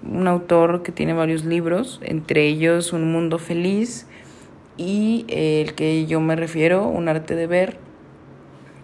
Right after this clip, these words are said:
es un experimento que él hizo cuando se quedó ciego por accidente, y habla de la importancia del sentido visual, eh, cómo no estamos preparados para reflexionar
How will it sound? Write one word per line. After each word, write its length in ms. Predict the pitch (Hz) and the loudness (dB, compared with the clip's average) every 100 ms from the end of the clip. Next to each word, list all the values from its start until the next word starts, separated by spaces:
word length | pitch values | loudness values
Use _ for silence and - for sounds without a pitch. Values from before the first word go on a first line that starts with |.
| - | -6
es 140 | 170 | -2
un 140 | 185 185 | 0 0
experimento 840 | 180 - 175 170 170 165 165 170 | -2 -2 -2 0 0 -2 -4 -4
que 160 | 151 151 | -2 -2
él 140 | 156 | -2
hizo 240 | 160 160 | -4 -6
cuando 240 | - 156 147 | -4 -4 -4
se 160 | 151 | -10
quedó 240 | - 143 147 | -8 -6 -6
ciego 600 | 143 156 151 156 165 - - | -6 -2 -2 -2 -4 -6 -12
por 140 | 143 | -12
accidente, 840 | 139 135 160 180 185 180 165 165 - - - - - - - - - - - | -12 -8 -6 -4 -4 -4 -6 -6 -10 -18 -20 -20 -20 -20 -20 -20 -20 -20 -6
y 1000 | 208 202 196 196 190 190 185 180 - - - - - - | -2 0 0 0 -2 -2 -4 -4 -6 -10 -14 -20 -20 -6
habla 400 | - 190 196 208 | 2 2 4 2
de 80 | 214 | 2
la 120 | 196 | 0
importancia 680 | 180 165 165 165 170 165 170 | -4 -4 -6 -4 -6 -4 -6
del 140 | 185 | -6
sentido 680 | 180 165 160 160 165 165 165 | -6 -6 -6 -4 0 0 0
visual, 840 | 165 - - 156 156 151 156 - - - | -4 -8 -4 -2 0 -2 -4 -6 -12 -14
eh, 340 | - - 62 127 | -8 -6 -6 -4
cómo 800 | 160 165 165 165 165 160 156 151 | -4 -2 0 0 0 -2 -2 -4
no 280 | 151 156 160 | -4 -4 -4
estamos 1000 | 156 - 156 160 160 160 160 160 - - - - - - - - - - - | -6 -6 -4 -2 -2 -2 -4 -6 -12 -20 -20 -20 -20 -20 -20 -20 -20 -20 -6
preparados 580 | 175 175 175 170 170 180 | -2 0 4 4 4 0
para 240 | - 170 | -6 -4
reflexionar 1000 | 160 156 151 151 147 - 151 151 151 151 | -4 -4 -4 -8 -8 -8 -6 -2 -2 -4